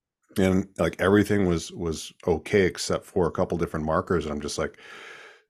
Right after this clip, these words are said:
"Yeah, that's what forty-five does." It's like, all of a sudden I'm realizing, okay, now it's, I mean, I, I eat really clean, I eat well, but o-, obviously there's still things that I could be better at. So it's interesting when,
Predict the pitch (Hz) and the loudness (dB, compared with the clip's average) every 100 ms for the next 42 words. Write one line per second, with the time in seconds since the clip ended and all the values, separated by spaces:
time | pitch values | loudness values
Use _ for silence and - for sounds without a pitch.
0 | - 76 78 98 - 123 - - - 98 | -10 -4 -2 -2 -2 -6 -8 -16 -2 4
1 | 95 101 95 95 85 90 101 95 117 160 | 6 4 0 0 2 4 2 2 2 2
2 | 78 - 73 67 71 73 82 78 73 73 | -2 -8 -4 -2 -2 -4 -4 -2 -2 0
3 | 76 76 - 90 90 92 - 82 87 82 | 0 0 -2 -6 -2 -2 2 2 2 2
4 | 76 78 78 - - _ _ - - _ | 0 0 -2 -6 -14 _ _ -20 -20 _
5 | _ - 80 73 - 69 71 85 - _ | _ -6 -2 -2 -2 -4 -2 -4 -8 _
6 | 82 80 80 - 90 87 80 78 - 78 | -2 -2 -2 -2 0 2 0 -2 -6 0
7 | 73 85 87 - - 87 85 82 - 82 | 4 4 2 0 0 2 0 -2 -6 -4
8 | 76 76 - - - - 80 76 - 80 | -4 -4 -6 -10 -12 -2 0 0 0 -2
9 | 78 78 73 71 - _ _ _ 78 78 | -2 -2 -2 -4 -10 _ _ _ -4 -4
10 | - 82 76 87 110 73 - - 87 78 | -2 -2 2 4 4 2 -2 -4 -2 0
11 | 76 - 95 98 87 90 80 78 78 76 | 0 -2 -2 -2 -2 -4 -4 -4 -4 -4
12 | 73 76 | -6 -8